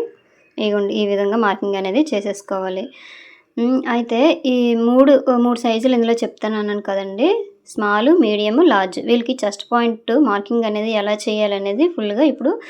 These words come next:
చెప్తాను వినండి. వీడియో చివరి వరకు చూడండి ఫ్రెండ్స్. వీడియో నచ్చితే లైక్ చేయండి. ఇప్పుడు ఖర్చుకి ఒక హాఫ్ ఇంచ్ అయితే గీసేసాను కదా, పైన సేమ్ అదే విధంగా అయితే మార్కింగ్ అనేది చేసేసాను. ఇప్పుడు స్మాల్ సైజ్ బ్లౌజ్కి అయితే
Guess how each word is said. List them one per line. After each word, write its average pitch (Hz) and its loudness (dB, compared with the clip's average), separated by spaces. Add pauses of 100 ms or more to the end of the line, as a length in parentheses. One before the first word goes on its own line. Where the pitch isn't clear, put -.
(380)
చెప్తాను 233 0
వినండి. 202 -2 (180)
వీడియో 233 2
చివరి 208 0
వరకు 208 0
చూడండి 202 -2
ఫ్రెండ్స్. 233 -2
వీడియో 208 0
నచ్చితే 202 -4
లైక్ 208 2
చేయండి. 190 -4
ఇప్పుడు 220 0 (520)
ఖర్చుకి 226 -2
ఒక 254 2
హాఫ్ 214 0
ఇంచ్ 202 -4
అయితే 208 -2
గీసేసాను 202 -6
కదా, 202 -2 (180)
పైన 220 2
సేమ్ 208 -2
అదే 196 0
విధంగా 202 -2
అయితే 196 0
మార్కింగ్ 208 0
అనేది 196 -4
చేసేసాను. 196 -4 (640)
ఇప్పుడు 254 2
స్మాల్ 247 2
సైజ్ 233 2
బ్లౌజ్కి 202 0
అయితే 196 0